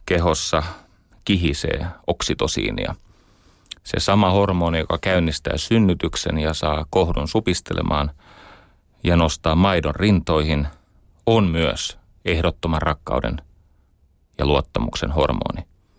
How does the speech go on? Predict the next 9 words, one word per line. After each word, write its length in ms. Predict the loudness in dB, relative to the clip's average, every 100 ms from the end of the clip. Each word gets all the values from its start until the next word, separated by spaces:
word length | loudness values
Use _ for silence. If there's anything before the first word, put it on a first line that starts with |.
| _ _ _ _ _ -20 -20 _ _ 0
Tämä 240 | 2 4
oksitosiini 920 | 4 2 0 0 0 2 2 2 -2 -6 -16 -20 _ _ _ _ _
saa 240 | -2 2
ihmisen, 560 | 2 2 0 0 -2 -2 -8 _ _ _ _ -20 -10 -4
tässä 220 | -4 -4
tapauksessa 520 | -2 -2 0 -2 0
äidin 320 | 0 2 0
tai 200 | 2 2
isän, 360 | 0 0 -2